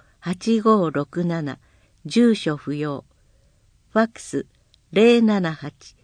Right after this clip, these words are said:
三六二の三九零三。Eメールアドレス、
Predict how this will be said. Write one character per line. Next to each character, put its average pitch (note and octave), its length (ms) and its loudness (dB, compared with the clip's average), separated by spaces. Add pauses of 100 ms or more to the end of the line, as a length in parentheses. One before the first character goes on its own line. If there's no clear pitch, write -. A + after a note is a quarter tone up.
(200)
三 A#3 400 2
六 A3+ 320 0
二 F3 200 -2
の D3 160 -8 (260)
三 A3+ 400 2
九 G#3+ 400 2
零 E3 260 0
三。 D#3+ 380 -6 (1120)
E A#3+ 280 2
メ A3+ 240 4
ー - 20 0
ル G#3 140 2
ア G3+ 100 -2
ド E3 140 -2
レ D3 140 -6
ス、 - 180 -20